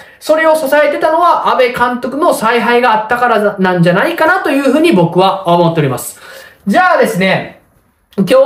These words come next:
の、おー、得点シーンをまず振り返っていきまして、後から解説でやっていきます。はい、今日なんですけども、まあ、一回表ですね、先制したのはジャイアンツだったんですよね。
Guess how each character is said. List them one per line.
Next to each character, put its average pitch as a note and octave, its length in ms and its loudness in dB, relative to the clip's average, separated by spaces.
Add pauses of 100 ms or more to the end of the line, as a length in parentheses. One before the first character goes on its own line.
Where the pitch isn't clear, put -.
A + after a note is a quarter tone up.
の、 E3+ 1300 2
お C#3+ 60 2
ー、 - 20 -8
得 C4+ 220 0
点 C4+ 180 2
シ E3+ 480 -4
ー A#3 60 -2
ン C4+ 200 2
を G#3+ 40 -8
ま A3 160 0
ず E3+ 60 -2
振 D#3 120 -4
り E3 140 4
返 F3+ 180 0
っ - 20 -6
て A#3 60 -6
い A#3+ 60 -4
き D4+ 80 -8
ま E4+ 100 4
し E4 120 -6
て、 D4+ 100 2
後 G#3+ 180 0
か A3 80 0
ら E3+ 80 -2
解 - 320 -4
説 E3+ 160 -2
で E3+ 80 0
や D3+ 60 0
っ - 40 -8
て D3+ 60 -2
い C#3 80 0
き C3+ 60 0
ま B2 100 -4
す。 - 220 -18 (320)
は D4+ 160 2
い、 A3+ 180 0
今 D#4 160 0
日 F#4+ 60 2
な F4 100 2
ん D4 60 -2
で C4+ 80 0
す - 60 -6
け A#3 100 2
ど B3+ 100 2
も、 D#4+ 220 4
ま B3 220 2
あ、 A3 40 2
一 A3+ 140 -2
回 D#4 220 2
表 D#4 200 -2
で G3+ 140 2
す F3+ 80 -4
ね、 G3 240 2
先 C#4 200 -2
制 C#4+ 140 -2
し C#4+ 60 -2
た C4 80 2
の G3+ 60 0
は E3 60 0
ジ F#3+ 80 2
ャ B3 120 2
イ B3 60 0
ア A3+ 60 0
ン - 40 -2
ツ - 60 -8
だ E3 100 2
っ - 40 -6
た D3 60 -4
ん C3 60 -2
で C3 60 -8
す B2 40 -10
よ A#2+ 60 -6
ね。 C#4+ 320 0